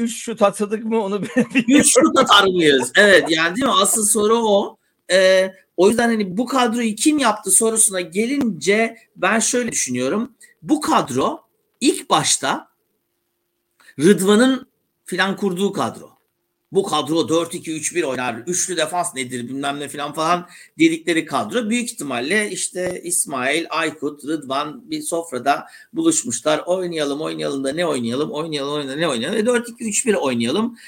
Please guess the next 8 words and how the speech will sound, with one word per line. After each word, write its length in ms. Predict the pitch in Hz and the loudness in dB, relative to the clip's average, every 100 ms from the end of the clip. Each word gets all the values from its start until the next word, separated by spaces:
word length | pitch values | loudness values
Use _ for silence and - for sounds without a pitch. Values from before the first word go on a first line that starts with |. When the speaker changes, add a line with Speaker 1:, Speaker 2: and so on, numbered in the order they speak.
| - | -8
Speaker 2:
Kafa 300 | - 208 233 | -2 2 2
buna 200 | 220 220 | 2 2
basıyor. 480 | 160 - 123 160 226 226 _ - | 4 4 2 2 0 -4 _ -6
E, 160 | 202 202 | -4 0
buradan 400 | 247 208 160 131 | 0 0 0 -2
gidelim." 500 | 127 131 185 247 - _ _ | -2 2 2 0 -4 _ _
İşte 320 | - 180 202 | -4 -2 0
hem, 360 | 202 254 247 233 | 0 2 0 -4